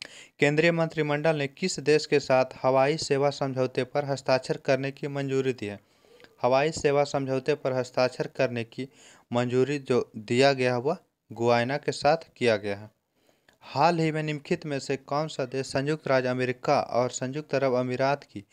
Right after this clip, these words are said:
एक संयुक्त वैश्विक पहल The Agriculture Innovation Mission for Climate में शामिल हुआ है? तो यह भारत शामिल हुआ है।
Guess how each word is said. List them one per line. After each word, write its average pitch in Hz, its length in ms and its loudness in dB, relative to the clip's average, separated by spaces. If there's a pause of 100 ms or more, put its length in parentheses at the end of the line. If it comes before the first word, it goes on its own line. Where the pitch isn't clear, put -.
(380)
एक 151 160 2
संयुक्त 143 460 -4 (100)
वैश्विक 131 540 -2 (100)
पहल 123 380 2 (600)
The 143 120 6 (180)
Agriculture 135 840 2 (100)
Innovation 131 680 -2
Mission 131 520 -4
for 135 220 -2 (560)
Climate 127 500 2
में 143 160 -4
शामिल 135 400 0
हुआ 147 200 2
है? 175 140 -6 (380)
तो 131 40 -2
यह 135 120 4
भारत 120 440 0
शामिल 117 400 -4
हुआ 98 240 -6
है। 104 100 -12